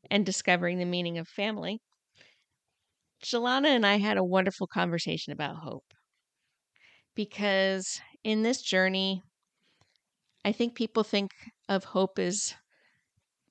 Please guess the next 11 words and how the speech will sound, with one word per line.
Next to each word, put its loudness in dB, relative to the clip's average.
this -4
beautiful, 2
perfect -2
place, -2
which 0
it 0
can 2
be 4
at 2
many 4
times, 0